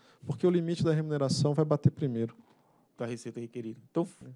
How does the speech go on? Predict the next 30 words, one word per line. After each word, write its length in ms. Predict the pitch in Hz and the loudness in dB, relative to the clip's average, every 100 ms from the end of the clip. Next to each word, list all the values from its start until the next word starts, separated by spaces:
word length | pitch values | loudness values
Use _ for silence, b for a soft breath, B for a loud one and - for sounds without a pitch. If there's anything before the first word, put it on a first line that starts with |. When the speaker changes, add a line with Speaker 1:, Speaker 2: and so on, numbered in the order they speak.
| _ _ | _ _
Speaker 2:
a 100 | - | -4
necessidade 600 | 180 160 160 143 131 131 | -2 -2 -4 -2 -2 -2
de 60 | - | -4
constar 440 | - 127 - 131 | -10 -10 -6 -6
isso 180 | 120 - | -4 -8
é 20 | |
outra 220 | 117 - | -10 -10
trava 460 | 113 - 117 110 120 | -12 -6 -4 -4 -6
aí? 160 | 254 - _ _ _ _ _ _ _ 294 | -6 -10 _ _ _ _ _ _ _ -16
Speaker 1:
É, 40 | 214 - - - | -16 -14 -18 -20
Speaker 2:
Já 240 | 120 113 | -12 -12
que 80 | 120 | -12
não 100 | 120 | -10
vai 160 | 117 | -8
ser 140 | 113 117 | -8 -12
praticada? 640 | - 113 - - 151 170 - _ | -8 -10 -10 -6 -4 -4 -12 _
Speaker 1:
Existe 540 | 160 160 147 196 - 196 | -4 -2 0 0 -2 -2
uma 160 | 175 | -2
possibilidade, 1120 | 165 160 156 151 147 139 131 127 127 127 120 113 - _ _ _ _ _ _ _ _ _ _ | 0 -2 -2 -4 0 2 4 2 0 -4 -4 -6 -12 _ _ _ _ _ _ _ _ _ _
é, 640 | - 131 127 127 123 120 120 - | -4 -2 0 0 -2 -4 -6 -12
da 400 | - 131 123 127 | -18 0 4 6
gente, 1300 | 123 131 135 139 - - 139 135 131 127 123 120 117 - | 4 2 0 -2 -8 -6 -2 0 0 0 -2 -4 -6 -10
é, 400 | 117 113 113 113 - _ | -4 -2 -2 -4 -8 _
ter 180 | - 127 | 0 2
a, 60 | 131 | 4
a, 20 | |
alterações 800 | 127 120 123 117 135 123 - 123 | 2 0 0 -2 -2 -2 -2 -4
nesses 280 | 123 - 127 | -4 -6 -2
valores, 360 | 120 123 127 | 0 2 0
in-, 300 | 143 - 131 | -4 -8 -10